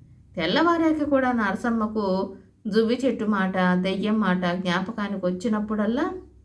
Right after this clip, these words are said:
గుండె చల్లుమంటూనే ఉంది. ఎవరెంత ధైర్యం చెప్పినా గుండె నిబ్బరం చాలక "ఈ జన్మలో ఆ ఇంటికి వెళ్ళను" అనేసింది నరసమ్మ గారు.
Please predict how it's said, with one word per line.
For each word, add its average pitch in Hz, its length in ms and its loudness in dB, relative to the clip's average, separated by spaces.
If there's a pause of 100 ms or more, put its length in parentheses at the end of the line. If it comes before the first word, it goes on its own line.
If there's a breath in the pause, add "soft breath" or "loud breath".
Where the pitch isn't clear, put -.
(120)
గుండె 190 540 -2
చల్లుమంటూనే 226 960 -2
ఉంది. 190 460 0 (580)
ఎవరెంత 254 580 4
ధైర్యం 208 640 0
చెప్పినా 185 540 -2
గుండె 190 240 0
నిబ్బరం 185 580 0
చాలక 196 480 -4 (680)
"ఈ 226 320 0
జన్మలో 214 480 2
ఆ 285 180 2
ఇంటికి 214 400 0
వెళ్ళను" 208 520 0 (100)
అనేసింది 180 580 -2
నరసమ్మ 240 560 -2 (120)
గారు. 151 240 -6